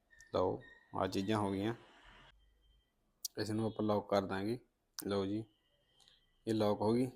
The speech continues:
ਆਪਣਾ ਜਿਹੜਾ ਥੰਬਨੇਲ ਆ ਉਹ ਬਣ ਕੇ ਤਿਆਰ ਹੋ ਚੁੱਕਿਆ ਜੀ। ਇਸ ਨੂੰ ਆਪਾਂ ਬਾਅਦ ਚੋਂ ਡਾਊਨਲੋਡ ਕਰ ਲਾਂਗੇ, ਜਿਵੇਂ ਸੇਵ 'ਤੇ ਜਾਵਾਂਗੇ, save as image, ਜੇ ਪੀ ਜੀ ਉਸ ਤਰ੍ਹਾਂ ਹੀ ਰਹਿਣ ਦਾਂਗੇ, ਸਾਈਜ਼ ਵਗੈਰਾ ਉਸ ਤਰ੍ਹਾਂ ਰਹਿਣ ਦਾਂਗੇ। Save to gallery, ਆਪਣੀ ਗੈਲਰੀ ਜਾ ਕੇ ਸੇਵ ਹੋ ਚੁੱਕੀ ਹੋਊਗੀ ਇਹ ਫੋਟੋ।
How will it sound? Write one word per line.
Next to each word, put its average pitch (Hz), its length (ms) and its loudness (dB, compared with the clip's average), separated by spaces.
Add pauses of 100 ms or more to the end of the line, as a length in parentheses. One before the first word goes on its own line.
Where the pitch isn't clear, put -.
(1120)
ਆਪਣਾ 139 220 6
ਜਿਹੜਾ 147 200 12
ਥੰਬਨੇਲ 143 500 10
ਆ 147 80 12
ਉਹ 151 100 12
ਬਣ 135 220 10
ਕੇ 139 120 8
ਤਿਆਰ 127 260 12
ਹੋ 123 160 8
ਚੁੱਕਿਆ 123 300 6
ਜੀ। 135 220 4 (240)
ਇਸ 123 160 4
ਨੂੰ 131 100 10
ਆਪਾਂ 135 280 12 (260)
ਬਾਅਦ 123 260 12
ਚੋਂ 135 120 10
ਡਾਊਨਲੋਡ 120 360 8
ਕਰ 123 100 12
ਲਾਂਗੇ, 123 220 6
ਜਿਵੇਂ 123 200 4
ਸੇਵ 117 300 4
'ਤੇ 120 160 -6
ਜਾਵਾਂਗੇ, 120 420 2 (140)
save 117 380 4
as 120 180 8
image, 107 420 2 (460)
ਜੇ 110 140 6
ਪੀ 113 200 6
ਜੀ 120 160 6
ਉਸ 113 160 4
ਤਰ੍ਹਾਂ 117 220 6
ਹੀ 117 40 8
ਰਹਿਣ 123 260 8
ਦਾਂਗੇ, 120 180 6
ਸਾਈਜ਼ 110 320 6
ਵਗੈਰਾ 113 200 8
ਉਸ 113 140 4
ਤਰ੍ਹਾਂ 113 220 0
ਰਹਿਣ 123 260 2
ਦਾਂਗੇ। 117 240 -2 (180)
Save 123 240 8
to 127 180 8
gallery, 120 380 8 (300)
ਆਪਣੀ 123 380 6 (160)
ਗੈਲਰੀ 123 400 12
ਜਾ 127 140 12
ਕੇ 123 140 8
ਸੇਵ 117 240 6
ਹੋ 113 140 2
ਚੁੱਕੀ 107 280 -6
ਹੋਊਗੀ 113 240 0
ਇਹ 120 180 0
ਫੋਟੋ। 131 320 0